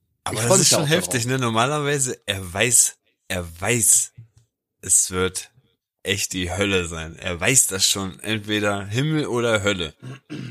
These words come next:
Speaker 1: Und er weiß, dass er eigentlich näher an Hölle ist als, als an Himmel.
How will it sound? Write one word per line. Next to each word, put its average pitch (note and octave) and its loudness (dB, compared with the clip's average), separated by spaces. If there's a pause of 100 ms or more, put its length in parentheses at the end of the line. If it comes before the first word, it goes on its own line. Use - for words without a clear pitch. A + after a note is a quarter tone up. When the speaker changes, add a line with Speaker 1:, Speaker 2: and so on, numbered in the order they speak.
(160)
Speaker 1:
Und - -10
er G2 0
weiß, C3+ 2
dass B2 4
er G2 -2
eigentlich G#2+ -4
näher A2+ 0
an G#2+ -6
Hölle A2+ 6
ist G#2 0
als, G2 -8
als G2 -4
an F#2+ -8
Himmel. A2 -2